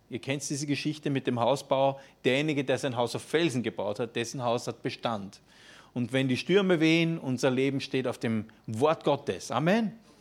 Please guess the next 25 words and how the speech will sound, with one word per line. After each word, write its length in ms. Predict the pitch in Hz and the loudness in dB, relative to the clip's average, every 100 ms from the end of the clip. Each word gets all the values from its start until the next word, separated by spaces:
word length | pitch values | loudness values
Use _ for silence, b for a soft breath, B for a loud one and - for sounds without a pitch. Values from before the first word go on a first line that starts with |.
| B B B B B B | B B B B B B
Amen. 240 | - 90 80 | -12 -8 -8
Ihr 80 | - | -10
seid 320 | 98 - - | -10 -8 -4
da 160 | 101 | -2
und 180 | 165 151 | -2 0
seid 220 | 147 131 | 0 0
meiner 180 | 147 113 | 0 2
Meinung, 340 | 107 107 151 139 | 2 2 2 0
das 160 | 117 | -2
macht's 280 | 127 120 - | -2 -2 -4
viel 420 | - - 254 247 | -6 2 4 6
leichter. 500 | 214 185 180 - 98 - B B B B | 6 6 4 -2 -4 -4 B B B B
Wenn 100 | 147 | -4
jetzt 100 | 160 | 2
da 60 | 185 | 6
die 120 | 180 | 8
Hälfte 300 | 160 175 180 | 6 6 4
sagen 180 | 175 165 | 6 6
würde, 160 | 190 | 6
„No, 220 | 330 320 202 | 8 8 8
ich 80 | 143 | 4
weiß 340 | 156 180 - | 0 0 4
nicht“, 420 | 277 247 196 - - - | 4 4 -2 -12 -14 -10
was 160 | 165 | -8
so, 200 | 170 147 | -6 -8